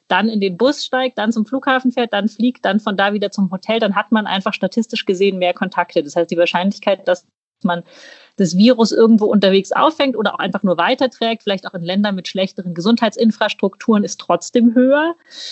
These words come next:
Insofern, ja, das sind einfach zwei Glaubensschulen. Ähm, es ist natürlich gleichzeitig so, also das hatten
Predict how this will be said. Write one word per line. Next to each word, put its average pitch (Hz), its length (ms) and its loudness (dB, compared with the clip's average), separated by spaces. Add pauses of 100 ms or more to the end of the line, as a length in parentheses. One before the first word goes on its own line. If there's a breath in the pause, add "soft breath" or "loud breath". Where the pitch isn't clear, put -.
(200 loud breath)
Insofern, 233 640 4
ja, 151 140 0
das 165 100 -12
sind 214 120 -4
einfach 196 260 -6
zwei 185 260 -2
Glaubensschulen. 156 1200 -6
Ähm, 185 560 0 (160)
es 220 140 -2
ist 208 100 0
natürlich 233 460 2
gleichzeitig 202 500 0
so, 220 80 -4
also 185 200 0
das 180 160 -6
hatten 196 320 -2